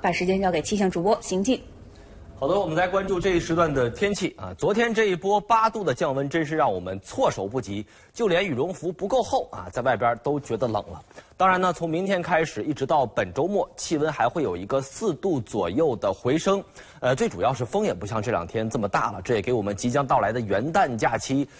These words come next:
Speaker 2: 增加了一丝丝暖暖的跨年感。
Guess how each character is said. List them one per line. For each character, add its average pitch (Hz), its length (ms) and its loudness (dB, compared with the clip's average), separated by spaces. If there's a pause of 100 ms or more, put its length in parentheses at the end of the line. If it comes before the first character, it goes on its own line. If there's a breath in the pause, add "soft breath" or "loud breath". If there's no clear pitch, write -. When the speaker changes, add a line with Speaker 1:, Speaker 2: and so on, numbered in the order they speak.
Speaker 2:
增 175 220 2
加 151 160 4
了 147 160 2
一 180 140 2
丝 208 200 -4
丝 208 300 0 (220 loud breath)
暖 147 320 4
暖 101 200 2
的 95 120 -2
跨 151 260 2
年 101 220 -2
感。 110 180 -6